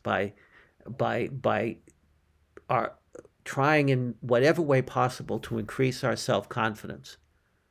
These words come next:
But when we go into a situation and say, "Everybody else sees me as too small for it," then it's over. So I think that one of the great ideas that the rabbis offer us is to say, "Yes,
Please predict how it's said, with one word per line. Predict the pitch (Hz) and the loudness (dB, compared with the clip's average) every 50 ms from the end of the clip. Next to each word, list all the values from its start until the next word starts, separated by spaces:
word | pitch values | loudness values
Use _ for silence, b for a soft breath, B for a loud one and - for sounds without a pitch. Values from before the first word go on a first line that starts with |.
| b b b b b b | b b b b b b
But | 135 135 - | 0 0 2
when | 135 127 | 0 -2
we | 127 131 | 0 0
go | 120 - 135 143 165 180 | 0 2 2 4 4 4
into | 175 165 - 160 139 131 | 2 0 -4 -4 -4 -4
a | |
situation | 135 - 139 131 131 - 127 120 120 123 123 123 - - 117 110 | -4 -2 -4 -4 -4 -4 -2 0 0 2 0 0 -2 -6 -6 -6
and | 110 110 | -6 -8
say, | - - 123 117 - - | -4 -2 -2 -2 -2 0
"Everybody | - 156 147 165 156 - 143 127 120 123 131 | 0 2 2 2 0 0 0 0 2 4 4
else | 139 139 147 139 - | 4 4 4 2 0
sees | - 127 113 107 - - | -2 -2 -4 -4 -4 -4
me | 110 104 98 | -4 -4 -4
as | 104 - | -6 -8
too | - - 117 | -8 -6 -6
small | 107 - - 117 110 110 107 107 | -6 -6 -6 -4 -2 0 -2 -2
for | - - 113 107 101 | -2 -2 -2 -2 -2
it," | 98 - - B B B B B B B - | -2 -4 -8 B B B B B B B 0
then | 104 127 127 120 110 113 - _ _ _ _ - | 2 2 2 2 0 -4 -10 _ _ _ _ -8
it's | - 131 - 127 | -8 -6 -4 -2
over. | 120 123 - - 107 104 _ _ _ _ _ _ _ _ _ _ _ _ _ _ _ _ b b b b b b | -4 -4 -4 -6 -10 -12 _ _ _ _ _ _ _ _ _ _ _ _ _ _ _ _ b b b b b b
So | - - 151 147 | -6 -2 0 2
I | 143 135 | 0 0
think | 139 - 208 202 - - | 0 0 -2 0 0 -2
that | 165 - - | -4 -2 -2
one | 139 139 156 170 175 | -2 0 0 0 0
of | 196 151 131 | -2 -2 -2
the | 135 110 | -4 -6
great | 104 - - 131 120 123 135 139 160 170 165 - _ - - | -6 -8 -10 -8 -2 2 4 4 4 2 0 -6 _ -6 -2
ideas | 135 127 113 110 127 127 127 120 - - | -2 -2 0 2 2 4 2 2 0 -2
that | 110 107 - | -8 -8 -6
the | 110 | -6
rabbis | 110 123 123 127 135 131 120 120 120 - | -4 -2 -2 -2 0 -2 -2 -4 -4 -6
offer | 123 127 127 127 - 127 113 101 | -6 -6 -6 -6 -6 -6 -6 -6
us | 85 - - - - _ _ _ _ _ _ _ _ _ _ _ _ _ _ _ _ _ _ - | -8 -10 -12 -16 -20 _ _ _ _ _ _ _ _ _ _ _ _ _ _ _ _ _ _ -2
is | - 135 131 - | -2 -2 -2 -2
to | - 139 | -6 -8
say, | 131 - - 143 139 | -6 -2 0 0 0
"Yes, | 135 131 139 113 98 - - - - | 2 2 2 2 0 0 -6 -10 -12